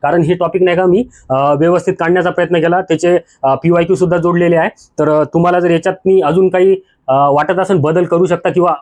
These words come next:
अ, other माहिती लिहू शकता तर तुम्ही लिहू शकता. आणि तुम्हाला जर हा व्हिडिओ आवडला असेल आणि याच्या व्यतिरिक्त अजून नाही का सायन्सचे व्हिडिओ पाहिजे असेल किंवा कोणत्या टॉपिकवर पाहिजे असेल तर तुम्ही मला नक्की कमेंट बॉक्समध्ये सांगा.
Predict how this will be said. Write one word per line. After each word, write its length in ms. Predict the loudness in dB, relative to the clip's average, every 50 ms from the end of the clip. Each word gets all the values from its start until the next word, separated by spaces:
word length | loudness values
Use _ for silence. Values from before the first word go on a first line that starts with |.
| -6
अ, 360 | -4 -2 -2 -2 0 -2 -2
other 140 | 0 0 0
माहिती 300 | 0 0 0 0 0 0
लिहू 120 | 0 0 0
शकता 220 | 0 -2 -4 -2
तर 100 | -2 -2
तुम्ही 240 | 0 0 2 2 2
लिहू 120 | 2 0
शकता. 280 | 0 -2 -4 -4 -4 -6 -6 -10 -20 _ _ _
आणि 360 | -2 0 2 4 4 4 2
तुम्हाला 320 | 2 2 0 0 2 2 2
जर 100 | 0 0
हा 120 | -2 -2
व्हिडिओ 240 | 0 0 2 2 2
आवडला 360 | 2 2 0 0 0 0 0
असेल 240 | 0 -2 -2 -4 -6 -6 -10 -20 _ _ _
आणि 360 | -2 0 2 4 4 2 2 0 -2
याच्या 220 | -4 -2 0 0 0
व्यतिरिक्त 400 | 0 0 0 0 -2 0 -2 -2
अजून 360 | 0 0 2 2 2 2 2
नाही 120 | 0 0
का 80 | -2 -4
सायन्सचे 320 | -4 -2 -4 -2 0 0
व्हिडिओ 200 | 0 2 0 0
पाहिजे 280 | 0 0 -2 0 0 0
असेल 220 | -2 0 -2 -4 -4 -6 -12 -20 _ _ _
किंवा 180 | _ 0 0 0
कोणत्या 300 | 0 0 0 0 2 0
टॉपिकवर 340 | 0 0 0 0 0 0 0
पाहिजे 240 | 0 -2 0 0 0
असेल 220 | 0 0 0 0
तर 60 | 0
तुम्ही 240 | 0 0 2 2 2
मला 200 | 2 2 0 0
नक्की 260 | 0 -2 -2 -2 -4
कमेंट 300 | -2 0 -2 0 0 0
बॉक्समध्ये 360 | 0 -2 -2 0 0 0 0
सांगा. 260 | -2 -2 -2 0 0